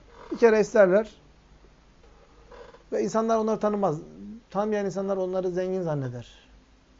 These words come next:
Allah Teala bu, bu kimselerden bahsediyor bizlere.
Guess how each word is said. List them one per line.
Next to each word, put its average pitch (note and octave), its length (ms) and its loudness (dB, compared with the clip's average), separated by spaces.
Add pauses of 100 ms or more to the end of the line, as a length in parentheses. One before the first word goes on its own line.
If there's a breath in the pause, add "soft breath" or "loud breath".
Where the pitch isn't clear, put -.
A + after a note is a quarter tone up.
(120)
Allah G3 180 0
Teala G3 240 4
bu, G3+ 200 -8
bu G3+ 360 -4 (120)
kimselerden D#3 540 -4
bahsediyor C3+ 380 -10
bizlere. B2+ 280 -14